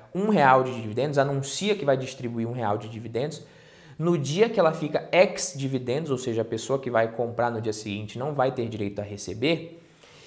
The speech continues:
esse preço é ajustado, ou seja, ela passa ali a,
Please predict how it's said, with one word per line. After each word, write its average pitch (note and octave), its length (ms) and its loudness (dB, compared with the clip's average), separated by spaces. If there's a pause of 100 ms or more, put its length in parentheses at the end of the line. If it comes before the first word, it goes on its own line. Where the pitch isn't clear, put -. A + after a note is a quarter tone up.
(100)
esse C3+ 200 2
preço C#3+ 280 0
é D3+ 40 6
ajustado, C#3+ 840 4 (160)
ou G2+ 100 -10
seja, A#2 300 0
ela B2+ 120 4
passa C3 460 4
ali A2+ 140 -2
a, A#2+ 80 -4